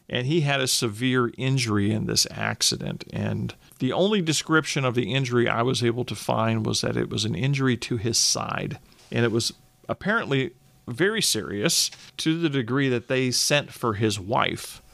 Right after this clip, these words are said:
Now, whether his wife was over here in Battle Creek at that time or she was staying with him when he was in the legislature in Detroit, I don't know.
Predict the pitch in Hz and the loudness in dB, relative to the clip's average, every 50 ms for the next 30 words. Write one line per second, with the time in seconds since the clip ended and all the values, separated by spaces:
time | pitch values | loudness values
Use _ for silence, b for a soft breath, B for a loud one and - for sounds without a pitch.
0 | b b b b 120 123 117 143 180 196 180 160 160 156 127 123 123 131 143 147 | b b b b -2 0 0 0 2 2 2 2 0 0 -2 0 0 0 0 -2
1 | - - 139 120 117 127 123 117 123 117 104 131 131 120 107 104 - 120 120 117 | -2 -2 -2 0 2 2 2 2 0 0 0 0 0 0 0 0 0 2 2 2
2 | 117 113 - - - 170 175 180 - - 147 139 - 147 139 131 - - - 143 | 2 0 -2 2 4 6 6 4 4 -2 -6 0 2 2 2 0 -2 -4 -2 0
3 | 139 135 131 131 127 117 117 110 104 - - 131 120 120 110 - - - 131 123 | 2 2 2 0 0 -2 -2 0 0 2 2 2 2 2 2 2 2 2 2 2
4 | 120 123 117 117 113 110 120 123 117 113 110 107 107 110 110 110 113 117 117 120 | 2 2 2 2 0 2 2 2 4 4 4 2 2 2 2 2 2 2 2 2
5 | 120 117 113 123 123 117 117 113 - - 58 - 127 117 113 - - - - - | 2 2 2 0 0 0 -2 0 0 2 0 0 0 0 0 0 0 -2 -2 -4
6 | - - - - 170 170 107 127 - - 139 131 131 127 - - 107 117 117 - | -4 -6 -6 -6 -6 -6 -8 -6 -4 -2 0 0 0 0 -2 -4 -4 -6 -6 -4
7 | - 117 131 135 135 135 135 - | -4 -2 0 0 2 2 0 0